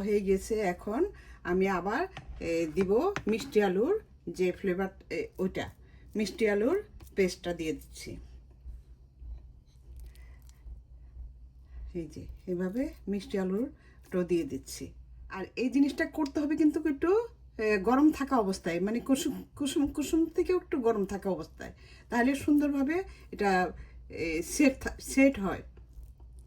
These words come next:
এই যে আমার এটা স-, হয়ে গিয়েছে। এখন আমি একটু সুন্দর, এ, দেখা যাওয়ার জন্য আমি এখানে, এ, গুঁড়া দুধ দিয়ে এই যে এভাবে আমি একটু উপর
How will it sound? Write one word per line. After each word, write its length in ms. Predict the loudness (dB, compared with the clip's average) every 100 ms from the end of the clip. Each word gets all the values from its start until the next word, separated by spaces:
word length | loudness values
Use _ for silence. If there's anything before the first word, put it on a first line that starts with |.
| -16 -16 -20 -20 -20 -20 -20 -20 -20 -20
এই 60 | -20 -16
যে 80 | -18 -16 -8
আমার 160 | -6 -6 0
এটা 140 | 2 2
স-, 520 | -4 -16 -16 -16 -16 -12 0
হয়ে 180 | 4 6
গিয়েছে। 320 | 6 4 4 2 2
এখন 160 | 0 0 2
আমি 160 | 2 2 0 -10 -16
একটু 140 | -6 -4 2
সুন্দর, 360 | 6 6 4 0 -2 -12 -10 -4 0
এ, 40 | 2 2 2
দেখা 200 | 0 0
যাওয়ার 200 | 2 2
জন্য 200 | 2 2 2 2
আমি 80 | 2
এখানে, 200 | 0 -4 -6 -4 -4
এ, 20 | 0 2
গুঁড়া 180 | 4 4
দুধ 140 | 0 -4 0
দিয়ে 180 | 4 4 2 -6 -20 -10 -6
এই 60 | 0
যে 60 | 2
এভাবে 260 | 2 2 2 2
আমি 120 | 2 0
একটু 180 | -2 -2 -2 -4
উপর 180 | -4